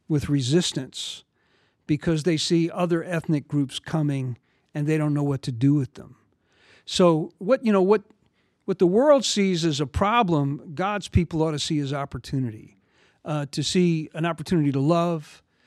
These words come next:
to serve, uh, to bring people in. Uh, I, I think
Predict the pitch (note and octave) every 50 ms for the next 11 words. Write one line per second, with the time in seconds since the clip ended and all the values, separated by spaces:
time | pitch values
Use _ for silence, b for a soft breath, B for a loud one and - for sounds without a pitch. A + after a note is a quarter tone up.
0 | _ _ _ _ - D#3+ C#3 - - - E3+ E3 E3 E3+ F3 E3+ D#3 D3+ - -
1 | - _ _ _ _ _ _ _ _ _ _ - F3 D3+ D3+ C#3+ - - D3+ B2
2 | D3+ E3+ F3+ F3+ D#3+ - - F3 D#3 - D#3 D3 C#3+ D3+ E3 F3 F3 F3 F3 F3
3 | E3+ _ _ _ _ _ _ _ _ _ _ _ _ _ _ _ _ - _ -
4 | D#3+ D#3+ D#3+ E3 - _ _ _ _ _ - G3 G#3+ C4+ - A3 C4 D#4 C#4 -
5 | - B3 G#3+ F#3 - -